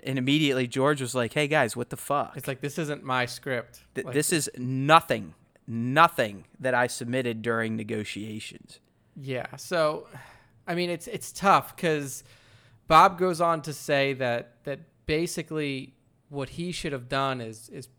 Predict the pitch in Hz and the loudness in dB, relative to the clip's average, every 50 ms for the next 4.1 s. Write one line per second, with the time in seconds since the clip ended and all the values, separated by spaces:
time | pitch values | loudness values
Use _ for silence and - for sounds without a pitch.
0 | _ _ - - - 175 170 - - - - _ - - 147 131 123 120 120 120 | _ _ -8 0 4 4 4 4 2 -4 -20 _ -12 -6 -4 -4 -2 -2 -4 -4
1 | 120 - - - - 131 - - 147 135 127 120 117 110 - - 131 127 123 120 | -6 -8 -14 -14 -14 -14 -10 -6 -4 -2 -2 -2 -4 -8 -12 -10 -8 -8 -8 -8
2 | 120 117 120 120 120 117 - - 170 170 165 165 - _ _ _ _ - 165 185 | -8 -12 -12 -10 -8 -10 -8 -10 -12 -14 -14 -16 -20 _ _ _ _ -2 -2 -2
3 | 185 185 - - 151 143 131 127 127 131 139 139 - - 135 127 123 120 120 117 | -2 -6 -8 -12 -12 -10 -10 -6 -2 -2 -2 -2 -2 -6 -12 -10 -10 -10 -10 -10
4 | - | -12